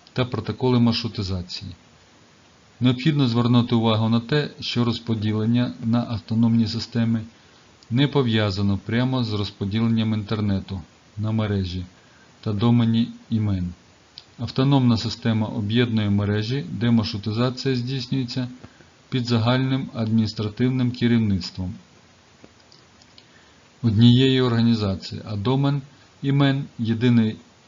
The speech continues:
для комп'ютерів, можливо, тим, які належать різним дж-, мережам, для яких призначення унікально символьних імен відбувається під таким же керівництвом.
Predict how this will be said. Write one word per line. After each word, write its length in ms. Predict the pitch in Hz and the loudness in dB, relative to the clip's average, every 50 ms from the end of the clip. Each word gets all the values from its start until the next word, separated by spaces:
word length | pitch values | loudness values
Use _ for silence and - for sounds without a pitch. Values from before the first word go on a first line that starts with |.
| _ _ - _ _ _ _ - - | _ _ -20 _ _ _ _ -8 -6
для 320 | 117 107 113 120 120 120 | -4 -2 0 0 0 0
комп'ютерів, 680 | 117 - 117 104 98 - 107 101 - - 101 92 92 90 - - - - - - | -2 -4 -6 -6 -4 -4 -6 -6 -4 -6 -6 -6 -6 -10 -12 -18 -20 -18 -10 -6
можливо, 460 | 110 113 107 113 139 147 143 135 135 | -4 -4 -2 0 0 0 0 0 -2
тим, 300 | 135 - 139 139 135 123 - - - - - - - - - _ _ _ _ _ - - - - | -2 -2 -2 -2 -2 -6 -10 -18 -20 -20 -20 -20 -20 -20 -20 _ _ _ _ _ -20 -18 -8 -2
які 380 | 123 117 117 113 - - 131 | 2 2 2 2 2 2 2
належать 540 | 127 123 117 110 113 117 117 113 113 104 - | 4 4 4 4 4 2 2 0 -2 -4 -4
різним 360 | 104 110 110 110 117 110 110 | -4 -4 -2 0 0 0 0
дж-, 160 | 101 101 120 - - | 0 -2 -6 -6 -4
мережам, 640 | 123 110 117 117 110 107 101 92 87 92 90 90 87 - - - _ _ _ _ _ _ _ _ _ _ _ _ _ _ - - - _ _ - | -2 0 0 2 0 0 -2 -2 -4 -4 -6 -6 -8 -10 -14 -20 _ _ _ _ _ _ _ _ _ _ _ _ _ _ -20 -20 -20 _ _ -8
для 140 | 107 104 117 | -2 2 2
яких 340 | 120 117 113 - 151 131 - | 2 2 2 0 -4 -4 -2
призначення 640 | - 131 127 117 131 135 127 120 - 131 127 123 | -2 -2 -2 0 0 -2 -2 -2 -2 0 0 0
унікально 600 | 123 117 117 117 113 117 - 123 117 117 117 117 117 - - - - | 2 2 2 2 0 0 0 2 4 4 4 2 0 -4 -10 -18 -18
символьних 760 | - - - - - - 123 117 117 113 113 113 110 101 - | -16 -14 -12 -6 0 2 4 4 4 4 4 2 0 0 0
імен 340 | 120 113 117 113 113 113 107 | 0 0 2 0 0 0 -2
відбувається 640 | 101 98 98 95 104 110 120 127 127 123 123 - - | -2 -4 -4 -4 -2 0 0 0 0 -2 -4 -8 -10
під 200 | - - 117 - | -8 -8 -8 -8
таким 360 | - 98 - - 120 120 113 | -8 -8 -2 0 0 0 2
же 180 | 104 117 117 - - - - | 0 -2 -4 -6 -8 -12 -8
керівництвом. 720 | - 113 110 110 107 101 92 87 90 - - 98 95 95 | -6 -4 -4 -4 -4 -4 -4 -6 -8 -14 -12 -12 -12 -12